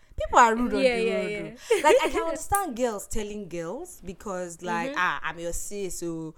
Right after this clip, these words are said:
Speaker 1: you, you have to know that you're not looking as paying
Speaker 2: Mm-hmm.
Speaker 1: outside." But a boy is
Speaker 2: Yeah.
Speaker 1: telling you, why? Is he your brother? Was he your brother?
Speaker 2: <laughs>
Speaker 1: No, no, I'm actually curious. Was he your brother?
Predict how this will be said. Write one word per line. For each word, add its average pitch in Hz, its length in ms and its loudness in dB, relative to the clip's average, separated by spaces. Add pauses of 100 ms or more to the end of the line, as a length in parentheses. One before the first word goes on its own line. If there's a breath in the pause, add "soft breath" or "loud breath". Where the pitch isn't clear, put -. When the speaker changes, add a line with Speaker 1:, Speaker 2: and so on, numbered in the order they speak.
(180 soft breath)
Speaker 1:
you, 175 140 -12
you 190 160 -2
have 214 220 4
to 180 80 -10
know 190 200 -4
that 170 140 -4
you're 165 260 -4
not 196 180 -2
looking 185 300 -6
as 160 180 -6
paying 190 300 -2
Speaker 2:
Mm-hmm. 165 100 -6
Speaker 1:
outside." 175 600 -10 (440 soft breath)
But 247 220 -6 (100)
a 254 100 -10
boy 220 240 -2
is 185 160 -6
Speaker 2:
Yeah. 190 40 -10
Speaker 1:
telling 208 360 -8
you, 165 160 -16
why? 196 300 -6 (380)
Is 277 120 -4
he 392 60 4
your 247 100 4
brother? 185 460 -6
Was 233 120 -8
he 370 60 -4
your 302 80 0
brother? 170 280 -8 (560)
Speaker 2:
<laughs> 508 420 0
Speaker 1:
No, 302 100 6
no, 302 160 6
I'm 269 120 2
actually 269 220 -2
curious. 254 220 -2 (140)
Was - 100 -8
he 392 40 0
your 285 80 2
brother? 180 300 -8